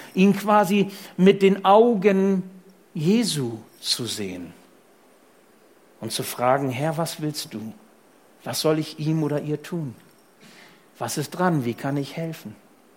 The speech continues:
Das kann ja ganz praktisch sein. Man kann füreinander beten, immer wieder beten, regelmäßig beten. Man kann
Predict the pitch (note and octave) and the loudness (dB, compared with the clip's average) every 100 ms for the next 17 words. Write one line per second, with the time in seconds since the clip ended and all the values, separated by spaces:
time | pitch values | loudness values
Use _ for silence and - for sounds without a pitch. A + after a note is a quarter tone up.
0 | _ _ _ _ _ _ D3+ - F#3+ G#3+ | _ _ _ _ _ _ -6 -2 2 2
1 | F#3+ G3 F#3+ - G3 G#3 - F3+ - D3 | 4 2 0 -4 -4 -2 -2 -2 0 -2
2 | B2 C3+ C#3+ F#3 F#3 F#3 F#3 F3+ F3+ F3 | 0 -2 0 0 0 2 4 4 2 2
3 | D#3 F#3 G3 G#3 - A2 F#2+ - _ _ | 4 4 4 2 -4 -8 -10 -20 _ _
4 | _ _ _ _ _ _ _ _ _ - | _ _ _ _ _ _ _ _ _ -2
5 | E3+ E3+ D#3+ F#3+ F3 C3 C3+ B2 - - | 4 4 2 -2 -2 -2 -6 -8 -12 -18
6 | - _ _ _ _ _ _ _ _ _ | -20 _ _ _ _ _ _ _ _ _
7 | - C#3+ D3 D#3+ E3+ G3 G3 D3+ - B2 | -8 -4 0 2 2 0 -4 -8 -8 -8
8 | A2+ - G#2+ - _ _ _ _ _ _ | -8 -12 -20 -20 _ _ _ _ _ _
9 | _ _ _ _ _ _ _ _ _ - | _ _ _ _ _ _ _ _ _ -4
10 | C#3 C3+ D#3+ E3 F3+ | -2 -2 0 0 -2